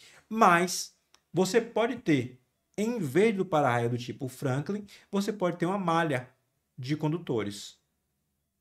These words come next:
Olha. Aqui. Você pode ter ambos. Tanto o para-raio do tipo Franklin, como você pode ter também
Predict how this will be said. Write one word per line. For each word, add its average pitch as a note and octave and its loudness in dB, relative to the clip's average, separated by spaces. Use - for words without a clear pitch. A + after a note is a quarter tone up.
Olha. C#3+ -2
Aqui. D#3+ -8
Você G3 4
pode G3+ 4
ter A3+ 6
ambos. G3 2
Tanto F#3+ 2
o C#3+ 2
para-raio C3+ 4
do B2+ -2
tipo B2 -6
Franklin, D#3 -2
como G#3+ 4
você G#3 0
pode F3 -2
ter E3+ 0
também D#3 0